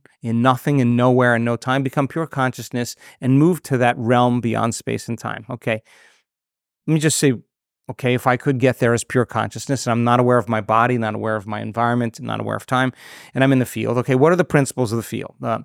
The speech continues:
everything's connected, everything's frequency, everything's energy. Um, there's less separation, there's more wholeness, okay.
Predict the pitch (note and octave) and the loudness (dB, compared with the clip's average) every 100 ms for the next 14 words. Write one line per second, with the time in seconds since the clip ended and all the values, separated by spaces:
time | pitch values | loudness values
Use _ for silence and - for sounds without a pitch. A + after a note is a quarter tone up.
0 | - C3+ D3+ D#3+ D#3 - A#2+ A2+ B2 A#2+ | -6 0 2 2 0 2 2 2 2 2
1 | B2 B2+ B2 - A2 A#2 - A#2+ A#2+ B2 | 2 0 0 0 0 0 0 0 0 0
2 | A#2+ A2 A2+ G#2 A#2 - - - - A#2+ | 0 0 -2 -2 -4 -6 -18 -20 -10 -2
3 | A#2 A#2+ A2 - _ _ _ _ _ _ | 0 0 -2 -8 _ _ _ _ _ _
4 | _ _ - C#3 A2+ B2+ B2+ B2+ B2 A#2+ | _ _ 0 2 4 2 2 0 2 2
5 | B2+ - A#2+ A2+ A#2+ A2 G2 B2 A#2 A2+ | 2 2 0 0 -2 -2 0 0 0 -4
6 | - C3 A#2+ G#2 | -8 -6 -4 -6